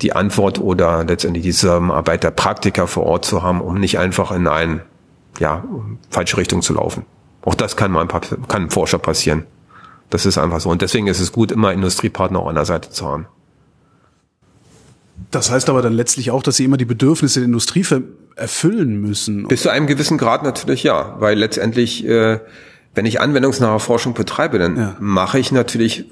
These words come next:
Speaker 1: etwas für, da steckt es schon im Namen drin, etwas für einen Anwender.
Speaker 2: Ja.
Speaker 1: Und, äh, insofern, das ist ja auch ein,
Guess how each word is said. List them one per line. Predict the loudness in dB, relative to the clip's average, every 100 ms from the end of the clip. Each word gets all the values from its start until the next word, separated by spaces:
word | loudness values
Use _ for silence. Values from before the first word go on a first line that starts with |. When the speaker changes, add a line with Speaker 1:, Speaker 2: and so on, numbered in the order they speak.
| -6
Speaker 1:
etwas | -2 0 0
für, | 0 2 2
da | 2 0
steckt | -2 -2
es | 0
schon | 2
im | 2
Namen | 2 2 2
drin, | -2
etwas | -2 -2 0
für | 2 0
einen | 0
Anwender. | 0 0 0 0 -4 -6
Speaker 2:
Ja. | -14 -18 -20 _ _ _ _ _ _ _ _ _ _ _ _ _ -2
Speaker 1:
Und, | 0 2 0 0
äh, | 2 2 0
insofern, | -2 -2 0 0 0
das | 0
ist | 2
ja | 2
auch | 2
ein, | 2 -2